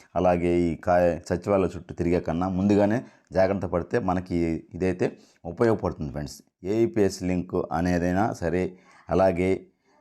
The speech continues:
ఈ ఎన్పీసీఐ లింక్, వీటన్నిటికీ బయోమెట్రిక్తో విత్‌డ్రా చేసుకునే అమౌంట్ వెసులుబాటు అకౌంట్కు ఉంటేనే జమ అవుతాయి డబ్బులు అనమాట. మనం తీసుకున్నా తీసుకోకపోయినా ఆ ఆప్షన్ అనేది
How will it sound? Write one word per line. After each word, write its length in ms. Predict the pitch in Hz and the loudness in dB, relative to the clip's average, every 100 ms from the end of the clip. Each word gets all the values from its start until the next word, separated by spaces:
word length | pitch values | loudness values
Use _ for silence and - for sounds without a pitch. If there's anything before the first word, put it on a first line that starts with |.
| _ - | _ -16
ఈ 240 | 76 76 - _ - | -10 -10 -12 _ -8
ఎన్పీసీఐ 480 | 101 104 110 - | -4 -2 -2 0
లింక్, 240 | 90 82 71 - | 0 0 -4 -6
వీటన్నిటికీ 600 | 98 107 120 123 120 131 | 0 2 2 2 2 0
బయోమెట్రిక్తో 1080 | 92 85 110 123 123 104 101 - - 160 - | 0 2 4 4 2 2 -2 -2 -2 -2 -2
విత్‌డ్రా 440 | 101 131 113 113 | -2 0 4 4
చేసుకునే 500 | 113 104 95 - 101 | 4 2 -2 -2 -2
అమౌంట్ 340 | 90 92 101 104 | 0 2 2 2
వెసులుబాటు 540 | 98 120 107 95 90 | 2 2 2 2 4
అకౌంట్కు 460 | 92 - 104 98 87 | 2 2 0 0 -2
ఉంటేనే 520 | 85 151 165 156 - - _ | 0 2 2 2 -2 -8 _
జమ 280 | 78 92 95 | -6 -2 0
అవుతాయి 300 | 101 92 85 | 0 0 0
డబ్బులు 280 | 82 78 82 | 0 -2 0
అనమాట. 260 | 78 73 65 - | -2 -4 -6 -6
మనం 240 | 85 101 104 | -2 -2 -2
తీసుకున్నా 420 | 113 117 - 110 | -2 -2 -2 -4
తీసుకోకపోయినా 640 | 104 98 92 87 92 120 - - | -4 -4 -2 -2 -2 -2 -4 -2
ఆ 60 | 78 | 0
ఆప్షన్ 240 | 90 107 98 | 0 0 -2
అనేది 380 | 90 98 156 | 0 0 -2